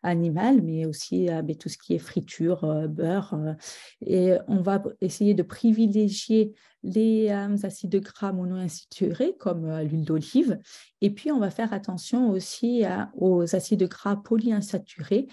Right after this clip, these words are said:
et notamment au rapport, euh, entre les oméga trois et les oméga six. Et ce qui est, euh, recommandé,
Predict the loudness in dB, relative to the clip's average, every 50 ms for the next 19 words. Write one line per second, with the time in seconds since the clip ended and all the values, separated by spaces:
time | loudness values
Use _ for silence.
0 | -18 -20 -10 _ 4 6 8 8 8 6 2 0 2 2 4 4 4 2 2 2
1 | 0 0 0 -2 -4 -4 _ -4 -2 -2 -2 -2 -2 -4 -4 -4 -4 -6 -8 -8
2 | -6 -4 -2 0 0 2 2 2 2 2 2 2 2 2 0 -4 -6 -10 _ -4
3 | -4 -2 -2 -2 -2 -2 0 0 0 0 2 0 0 0 0 -2 -4 -6 -8 -10
4 | -12 -12 -12 -14 -16 _ -20 -20 -20 -14 -4 0 0 0 0 -2 -6 -2 0 0
5 | 2 4 4 4 4 4 4 4 2 2 2 4 2 2 4 2 0 2 0 -2
6 | 0 0 0 0 0